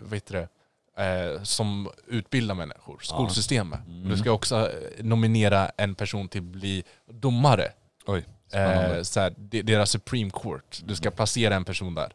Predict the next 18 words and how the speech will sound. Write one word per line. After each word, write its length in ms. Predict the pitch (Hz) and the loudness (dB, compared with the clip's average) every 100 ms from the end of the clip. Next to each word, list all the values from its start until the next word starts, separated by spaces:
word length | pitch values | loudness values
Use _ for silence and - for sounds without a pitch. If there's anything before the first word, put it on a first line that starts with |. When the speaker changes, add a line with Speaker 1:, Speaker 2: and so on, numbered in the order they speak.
| - | -6
Speaker 2:
Ja. 200 | 80 101 - _ _ _ _ _ _ _ _ _ _ _ _ | -4 -4 -8 _ _ _ _ _ _ _ _ _ _ _ _
Speaker 1:
Nu, 220 | 120 151 139 | 0 0 4
nu, 280 | 156 175 151 | 6 6 6
nu 120 | 135 | 4
är 40 | 160 | 6
jag 120 | 156 | 6
nyfiken. 720 | 139 120 143 127 98 73 107 _ - - - - - | 6 4 2 0 -2 -6 -10 _ -18 -16 -16 -20 -20
Vem 340 | 113 107 160 165 | -4 4 6 8
hade 200 | 156 123 | 6 6
du 140 | 117 | 4
satt 260 | - 113 - - _ - | 6 4 2 -16 _ -6
som 440 | - 113 101 95 - | 2 2 2 -2 -6
Secretary 600 | 110 117 - 104 104 98 95 | -2 0 0 0 2 2 0
of 180 | - - | -4 -4
State? 220 | - - _ - _ _ | -2 -4 _ -20 _ _
Alltså 220 | 104 98 | -6 -2
så 120 | 98 104 | 2 2
här, 160 | 82 | 0